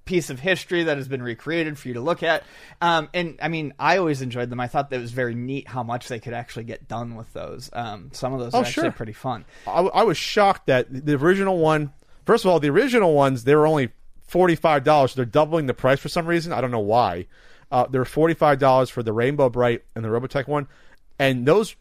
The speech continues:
Speaker 2: to me, I hated because they had, like, the f-, like, widescreen view. It even have, like, the, the regular arcade, uh, s-,
Speaker 1: Right.
Speaker 2: screen perspective. So that was backed by Eam. Seven hundred thirty-six people got those.
Speaker 1: Mm.
Speaker 2: My feeling was either they realized this is not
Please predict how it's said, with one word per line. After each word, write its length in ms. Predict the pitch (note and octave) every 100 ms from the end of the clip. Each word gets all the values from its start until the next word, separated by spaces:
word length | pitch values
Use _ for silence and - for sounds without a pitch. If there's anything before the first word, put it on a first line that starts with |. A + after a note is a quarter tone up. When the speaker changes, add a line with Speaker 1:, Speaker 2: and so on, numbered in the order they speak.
| -
Speaker 2:
to 120 | D#3+
me, 140 | D#3
I 140 | C3 A2+
hated 360 | B2+ F3 E3
because 300 | A#2 - B2+
they 100 | A#2+
had, 220 | A#2+ C3
like, 160 | A#2+ A#2+
the 80 | A2+
f-, 240 | - - -
like, 140 | B2+
widescreen 680 | A2 A2+ B2+ D3+ D#3 - C#3
view. 180 | A#2+ E3+
It 100 | B2
even 180 | C3 B2+
have, 260 | A#2 A#2 A2
like, 200 | G#2+ -
the, 200 | G2+ F#2+
the 140 | A#2
regular 420 | A2+ G#2 G#2 G2+
arcade, 480 | A#2 - A#3+ B3 A#2+ -
uh, 140 | A2+
s-, 100 | G#2+
Speaker 1:
Right. 160 | A#2+ A2+
Speaker 2:
screen 460 | - D3 C3+ A2+ - _ - -
perspective. 540 | D3+ - A3+ - G2+ - _ _ -
So 180 | - D#3+
that 180 | D#3+ G#3+
was 120 | A3+
backed 320 | F#3 G3+ F#3+
by 180 | F3+ F3
Eam. 360 | D#3+ D#3+ D#3 C3 _
Seven 420 | - - G3 G3+
hundred 360 | F3 F3+ D#3 B2+
thirty-six 380 | D#3 C#3+ -
people 320 | - B2 F#2+ E2+
got 260 | - F#2+ -
those. 400 | D#2+ A1+ - - _ -
Speaker 1:
Mm. 220 | C3 A#2 - - _ _
Speaker 2:
My 280 | B2 D3+ B3
feeling 380 | - A3+ G3+ F3
was 400 | D#3+ D#3 C#3 - -
either 300 | D3 D3+ C#3+
they 160 | C3 C3+
realized 580 | C#3 E3+ D#3 D3+ C#3 B2
this 220 | C3+ -
is 220 | B2+ G#2+
not 340 | A2+ B2+ C#3